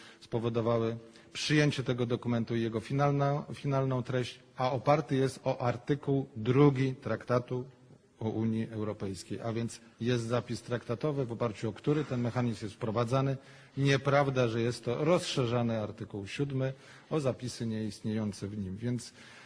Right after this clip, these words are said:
mamy do czynienia także z próbą dezinformacji ze strony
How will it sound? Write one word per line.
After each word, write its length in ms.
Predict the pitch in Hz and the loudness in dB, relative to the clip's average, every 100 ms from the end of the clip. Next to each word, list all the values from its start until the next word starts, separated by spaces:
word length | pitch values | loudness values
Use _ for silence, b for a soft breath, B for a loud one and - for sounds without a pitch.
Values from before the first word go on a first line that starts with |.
| B B B 131 | B B B 4
mamy 220 | 156 156 | 4 6
do 100 | 147 | 4
czynienia 300 | 147 139 135 | 4 4 4
także 320 | 147 131 135 | 2 4 0
z 60 | - | 2
próbą 340 | 143 131 131 | 2 4 6
dezinformacji 840 | 147 143 127 113 120 117 117 - 113 | 8 8 6 2 2 4 2 0 -2
ze 120 | 117 | -2
strony 460 | - 117 113 113 | -2 0 0 -2